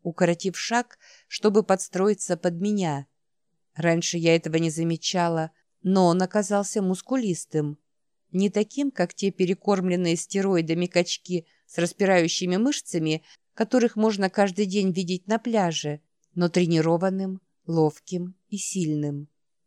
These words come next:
Впрочем, с его силой я уже успела познакомиться, в доказательство чего могла предъявить синяки.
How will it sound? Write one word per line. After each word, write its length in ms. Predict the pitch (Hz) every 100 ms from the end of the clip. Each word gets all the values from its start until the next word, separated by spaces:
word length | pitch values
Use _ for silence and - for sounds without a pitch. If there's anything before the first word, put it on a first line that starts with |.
| _ _ -
Впрочем, 640 | 202 226 - 202 185 -
с 160 | -
его 180 | 202 185
силой 400 | 185 - 208 185
я 180 | 175 170
уже 200 | 175 175
успела 420 | 180 - 208 180
познакомиться, 1040 | 160 165 165 175 - 175 165 156 - 165 160 _ _ _ -
в 80 |
доказательство 800 | 160 175 180 175 170 170 - 165
чего 320 | 160 - 175
могла 340 | 170 165 170 160
предъявить 560 | 175 156 156 165 160
синяки. 760 | - 170 165 175 - 170 151